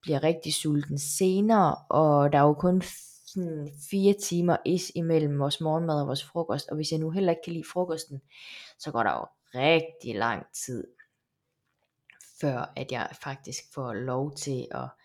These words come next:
at få noget mad igen. Så jeg får faktisk spist op det bedste, jeg nu kan, og kan bare mærke et eller andet inde i mig, at det bare er sådan, "Åh,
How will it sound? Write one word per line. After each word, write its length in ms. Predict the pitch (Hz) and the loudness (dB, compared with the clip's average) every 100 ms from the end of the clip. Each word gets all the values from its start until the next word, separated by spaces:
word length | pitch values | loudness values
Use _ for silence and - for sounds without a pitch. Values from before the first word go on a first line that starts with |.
| _ - - 147 | _ -20 -20 -20
at 80 | |
få 180 | - 151 | -12 -6
noget 200 | 147 147 | -2 -2
mad 200 | 127 123 | -2 -2
igen. 360 | 135 123 113 127 _ _ - - | -4 -4 -8 -10 _ _ -20 -2
Så 120 | 180 | 2
jeg 240 | 160 165 | 6 6
får 300 | 170 208 185 | 6 6 6
faktisk 580 | 185 165 160 165 - - | 6 0 0 -2 -6 -6
spist 440 | - 147 143 - - | -6 -6 -4 -6 0
op 280 | 156 156 - | 0 0 -6
det 100 | 143 | 0
bedste, 560 | 151 156 - 151 135 135 | 0 -2 -6 -4 -4 -4
jeg 120 | 135 | -2
nu 260 | 139 139 139 | -2 -2 -6
kan, 380 | - 160 190 240 _ - - - - _ _ | -6 -2 -2 -4 _ -20 -20 -20 -20 _ _
og 680 | - 165 156 151 151 143 139 131 _ _ _ _ _ _ _ _ _ _ _ _ _ _ _ _ _ - | 2 4 6 6 4 4 0 -4 _ _ _ _ _ _ _ _ _ _ _ _ _ _ _ _ _ -10
kan 120 | 165 | -4
bare 200 | 143 139 | -2 0
mærke 460 | 139 135 143 143 - _ - | 2 0 -2 -6 -16 _ -10
et 140 | 156 151 | -6 -4
eller 140 | 139 | -4
andet 200 | 135 127 | -2 -4
inde 160 | 123 - | -6 -6
i 40 | |
mig, 300 | 85 120 117 | -4 -4 -2
at 120 | - - | -4 -4
det 80 | |
bare 160 | 123 98 | 0 0
er 40 | |
sådan, 300 | 131 95 82 _ _ - | 0 -8 -12 _ _ 6
"Åh, 240 | 160 127 | 8 8